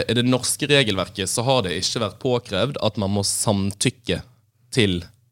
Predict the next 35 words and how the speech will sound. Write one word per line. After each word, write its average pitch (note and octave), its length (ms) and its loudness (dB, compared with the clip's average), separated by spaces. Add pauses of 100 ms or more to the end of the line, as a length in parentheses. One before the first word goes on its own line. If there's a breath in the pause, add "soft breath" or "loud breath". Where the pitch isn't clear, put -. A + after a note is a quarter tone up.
(200)
altså G2+ 240 2
at F2 160 -10
du G#2+ 80 0 (100)
aktivt - 400 -8
må - 160 -4
akseptere F#2+ 840 -2 (680)
cookies. - 460 -6 (560)
Det A#2 100 4
har A#2+ 80 6
det F#2 80 4
aldri G#2+ 160 2
vært G#2 160 0
krav G#2 320 2
om F2+ 80 -4
i F2 80 -4
Norge, F#2+ 320 0 (640)
eh, G2+ 260 0
så - 140 -2
det A2+ 100 4
er A2+ 80 4
helt A2 140 0
sånn G#2+ 160 0
unødvendig G2+ 640 0
at - 80 -4
man F#2 160 0
har F2+ 60 -2
drevet G2 260 0
og G2+ 80 -2
holdt F#2 160 -4
på G#2+ 160 0
med E2+ 100 -2
dette G2 220 -2
her F#2 140 0
i F2+ 40 -4
det, F2+ 80 -2